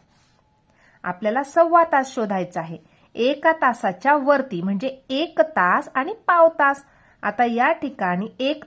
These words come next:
तास म्हणजे साठ मिनिटे आणि पाव तास म्हणजे पंधरा मिनिटे. म्हणजे या ठिकाणी सव्वा तास म्हणजेच किती, तर एक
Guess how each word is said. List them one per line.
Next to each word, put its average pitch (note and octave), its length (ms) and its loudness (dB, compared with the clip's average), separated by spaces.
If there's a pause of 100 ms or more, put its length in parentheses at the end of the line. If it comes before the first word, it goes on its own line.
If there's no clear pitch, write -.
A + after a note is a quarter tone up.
तास D#4 220 2
म्हणजे D4 240 -6
साठ C4+ 360 0
मिनिटे F3 420 -10 (300)
आणि G3 260 0
पाव C4+ 600 2
तास A3 800 -2 (840)
म्हणजे A3+ 680 -2 (640)
पंधरा A3 640 2
मिनिटे. F#3+ 480 -4 (1600)
म्हणजे G#3 200 -4
या A3+ 260 2
ठिकाणी A3 560 -2
सव्वा A3+ 540 2
तास A3 360 0
म्हणजेच F3+ 440 -6
किती, A#3+ 580 -8
तर G3+ 120 -4 (240)
एक A3+ 260 -4